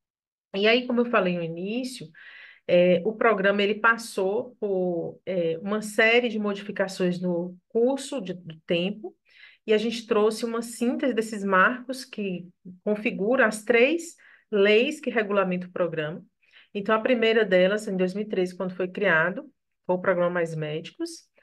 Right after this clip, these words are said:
que passou por uma primeira modificação na ges-, em dois mil e dezenove,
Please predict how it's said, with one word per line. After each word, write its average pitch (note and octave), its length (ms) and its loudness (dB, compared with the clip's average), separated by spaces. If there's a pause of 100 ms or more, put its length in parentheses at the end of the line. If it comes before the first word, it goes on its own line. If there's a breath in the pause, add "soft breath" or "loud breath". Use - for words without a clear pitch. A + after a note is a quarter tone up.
(400 soft breath)
que F#3+ 420 0
passou A3+ 480 4
por A#3 120 -2
uma A3 180 -2
primeira G3+ 540 2
modificação G#3 1040 -2 (100)
na G3 240 2
ges-, G3 300 -2
em G3 140 -6
dois G3+ 180 -2
mil G3 100 -4
e - 20 -4
dezenove, F3+ 720 -4